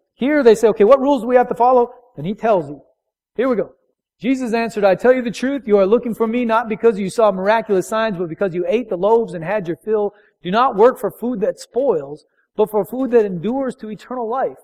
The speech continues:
which the Son of Man will give you." On him, God the Father has placed his seal of approval. Then they asked him,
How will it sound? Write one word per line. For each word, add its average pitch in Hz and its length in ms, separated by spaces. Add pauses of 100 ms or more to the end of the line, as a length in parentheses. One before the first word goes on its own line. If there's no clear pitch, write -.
(120)
which 180 180
the 170 100
Son 277 220
of 226 140
Man 202 320
will 190 100
give 190 240
you." 139 160 (580)
On 196 160
him, 220 380
God 226 280
the 233 80
Father 226 400
has 185 140
placed 220 360
his 185 180
seal 240 280
of 196 100
approval. 185 500 (420)
Then 226 120
they 277 100
asked 214 340
him, 190 200